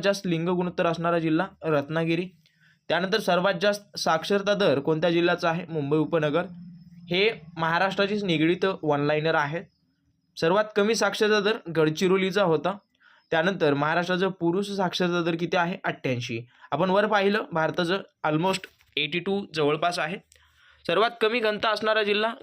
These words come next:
गडचिरोली, सर्वात जास्त मुंबई उपनगर. त्यानंतर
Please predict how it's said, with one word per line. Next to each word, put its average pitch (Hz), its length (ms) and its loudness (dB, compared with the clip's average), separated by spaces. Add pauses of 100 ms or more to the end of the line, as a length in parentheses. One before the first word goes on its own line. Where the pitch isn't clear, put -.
गडचिरोली, 160 580 2
सर्वात 156 380 0
जास्त 175 280 -4
मुंबई 151 280 0
उपनगर. 156 600 0 (520)
त्यानंतर 175 460 0